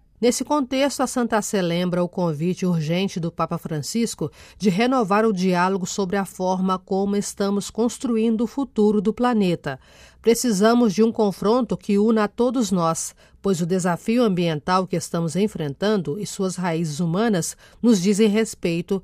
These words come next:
e nos tocam a todos. Ao responder à pergunta que tipo de mundo queremos deixar para os que virão depois de nós, para as crianças que estão crescendo,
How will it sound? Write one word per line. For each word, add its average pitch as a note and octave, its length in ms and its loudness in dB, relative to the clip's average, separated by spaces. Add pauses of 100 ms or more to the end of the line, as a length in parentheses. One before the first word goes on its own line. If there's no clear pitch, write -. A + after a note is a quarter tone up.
(160)
e G3 60 -2
nos A#3 240 0
tocam E3+ 420 -2
a F#3 80 -2
todos. D#3+ 640 -2 (400)
Ao A#3 160 6
responder B3 640 2
à B3 140 2
pergunta G#3 720 0
que G#3 160 -4
tipo G#3+ 400 -2
de E3 120 0
mundo F#3+ 440 0
queremos F3 480 -2
deixar E3+ 560 -4
para E3+ 180 -2
os E3+ 140 -6
que G3+ 120 -4
virão F3 380 -2
depois D#3+ 420 -2
de E3+ 140 -2
nós, G3+ 420 0
para E3+ 220 -2
as F3 140 -6
crianças F#3+ 600 -2
que - 120 -6
estão D#3 280 -6
crescendo, G#3+ 760 -2